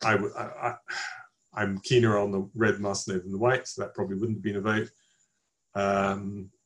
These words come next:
and I would certainly have had, uh, I liked the Dubon wine, but, uh, Griveau I would have wanted to have up there in the top category as well.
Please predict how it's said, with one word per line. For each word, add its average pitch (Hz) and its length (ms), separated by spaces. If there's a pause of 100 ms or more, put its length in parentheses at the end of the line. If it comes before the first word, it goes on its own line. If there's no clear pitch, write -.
and 98 180
I 95 80
would 95 180
certainly 101 320
have 92 120
had, 92 240 (140)
uh, 95 280 (100)
I 98 120
liked 110 360
the 95 160
Dubon 101 360
wine, 98 400
but, 98 160 (140)
uh, 95 100
Griveau 95 460
I 95 40
would 92 100
have 95 120
wanted 113 360
to - 80
have 95 180
up 98 200
there 95 200 (540)
in 92 100
the 90 140
top - 200
category - 380
as 95 140
well. 87 200